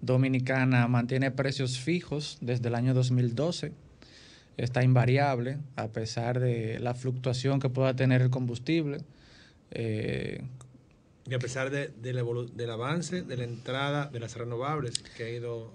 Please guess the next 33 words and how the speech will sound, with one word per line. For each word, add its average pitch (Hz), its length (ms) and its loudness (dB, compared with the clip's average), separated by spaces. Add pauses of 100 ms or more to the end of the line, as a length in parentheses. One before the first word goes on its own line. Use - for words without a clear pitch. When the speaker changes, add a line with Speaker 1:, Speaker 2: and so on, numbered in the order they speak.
Speaker 1:
Exactamente. 120 720 2
O 117 40 -2
sea, 120 340 4
Speaker 2:
avanzando. 117 240 -4
Speaker 1:
lo 123 140 2
que 131 140 4
se 139 160 4
ha 143 80 6
visto 156 400 2
es 143 140 -2
que 139 120 2
no 131 140 2
se 139 140 -2
le 143 100 2
transfiere 135 880 2
a 117 60 0
los 120 160 -2
usuarios 131 540 2
regulados 127 800 4 (880)
ni 131 220 0
siquiera, 127 460 2
eh, 127 260 6
la, 120 540 2
las 117 220 -4
reducciones 160 640 2
o 160 80 2
los 131 180 4
aumentos 120 560 2
por 131 220 0
un 131 180 4
tema 139 340 2
básicamente 127 600 2
político. 151 560 -2